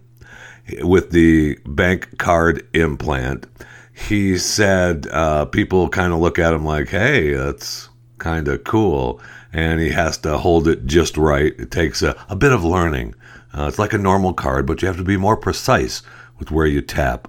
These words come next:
Oh, okay. Now, it means that he doesn't have to keep a wallet with him all the time. He said the last time he, w-,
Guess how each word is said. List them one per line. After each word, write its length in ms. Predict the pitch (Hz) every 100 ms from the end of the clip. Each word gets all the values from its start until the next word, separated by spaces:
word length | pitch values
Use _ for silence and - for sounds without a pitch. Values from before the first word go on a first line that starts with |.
| -
Oh, 240 | - 185 - -
okay. 380 | - 73 - 90 - - - - -
Now, 140 | 101
it 40 | 104
means 240 | 117 104
that 100 | 101
he 60 | 95
doesn't 220 | 98 92
have 120 | 85
to 80 | -
keep 220 | - 90
a 60 | 78
wallet 360 | 90 120 98 67
with 180 | 69
him 120 | 76 67
all 140 | 64
the 60 | 64
time. 320 | 73 67 80
He 80 | 73
said 220 | - 69
the 100 | 71
last 280 | 71 69 -
time 220 | 76 71
he, 160 | 69
w-, 260 | 62 65 65